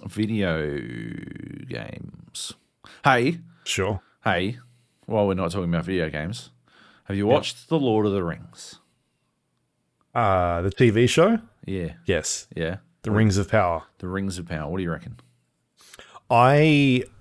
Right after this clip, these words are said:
Speaker 2: am enjoying it. I enjoyed the first two episodes more than I enjoyed, uh, 'cause it's competition, obviously.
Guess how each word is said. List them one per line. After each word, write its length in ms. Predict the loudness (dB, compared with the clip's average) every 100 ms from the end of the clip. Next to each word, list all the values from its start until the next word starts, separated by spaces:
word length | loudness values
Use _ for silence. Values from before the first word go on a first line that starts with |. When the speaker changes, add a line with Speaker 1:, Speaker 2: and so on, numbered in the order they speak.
| 0
Speaker 2:
am 140 | 4
enjoying 540 | 6 6 6 6 6
it. 140 | 4 0
I 180 | 2 4
enjoyed 400 | 4 4 4 2
the 80 | 2
first 340 | 4 4 4
two 80 | 0
episodes 340 | 0 2 2 2
more 220 | 0 0
than 100 | 0
I 80 | -2
enjoyed, 560 | -4 -2 -2 -4 -6 -12 -20 -8
uh, 500 | -4 -2 0 -2 -4
'cause 180 | -2 0
it's 120 | 0
competition, 480 | -4 -4 -4 -6 -6
obviously. 400 | -6 -8 -8 -10